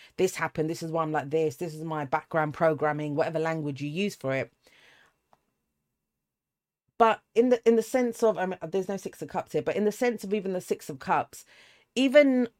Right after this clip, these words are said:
like, you know, uh, what's the term that I've been using this year, which is,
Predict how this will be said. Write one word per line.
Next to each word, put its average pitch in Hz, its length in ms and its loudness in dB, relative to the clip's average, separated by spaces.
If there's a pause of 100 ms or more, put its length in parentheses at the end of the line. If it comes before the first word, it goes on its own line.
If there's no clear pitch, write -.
like, 190 260 -4
you 196 120 0
know, 156 340 2
uh, 165 220 -4
what's 170 260 -2
the 180 100 -8
term 185 280 -2
that 139 100 -4
I've 147 80 -6
been 160 140 -6
using 170 260 -2
this 139 180 -6
year, 143 280 -4
which 151 240 -6
is, 139 100 -8